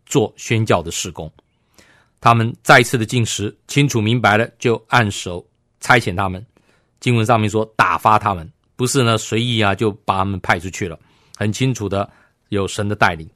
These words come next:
然后开始了安提阿教会的宣教事工。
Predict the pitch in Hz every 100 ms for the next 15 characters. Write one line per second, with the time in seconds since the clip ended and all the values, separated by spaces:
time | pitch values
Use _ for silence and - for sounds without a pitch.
0 | _ _ - 104 131 131 - 147 170 175
1 | - 120 135 - _ _ _ _ _ -
2 | 160 165 165 170 170 156 147 127 - 170
3 | 160 156 151 95 - - 95 - 92